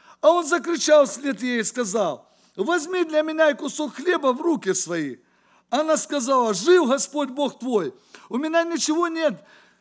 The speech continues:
печеного, а только есть горсть муки в катке и немного масла в кувшине.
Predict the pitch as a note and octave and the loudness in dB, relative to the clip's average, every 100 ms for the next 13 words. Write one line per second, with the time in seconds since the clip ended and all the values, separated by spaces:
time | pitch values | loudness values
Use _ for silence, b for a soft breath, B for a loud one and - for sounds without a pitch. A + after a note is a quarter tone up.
0 | b _ - D#4 - E4 D#4+ A3 G3 G3 | b _ -4 -2 2 4 4 2 0 0
1 | G#3 D#4 C4 D4+ D4+ D4 G3 F#3 D#4 F4 | 0 -2 -2 -2 -2 -2 -4 -2 2 2
2 | B3+ D#4+ D#4+ C#4+ C4 G3+ - C4 A3 F#3 | 0 -6 -6 -2 -2 -2 -2 2 2 0
3 | G3+ C4+ C#4+ C4 D#4 D4 C4+ C#4 D#4 - | -6 -6 -4 -4 0 2 2 0 0 0
4 | C4+ C#4 D#4 D#4+ - D#4+ C#4 G3 E3+ | -4 -6 -6 -6 -4 -2 -2 -2 -6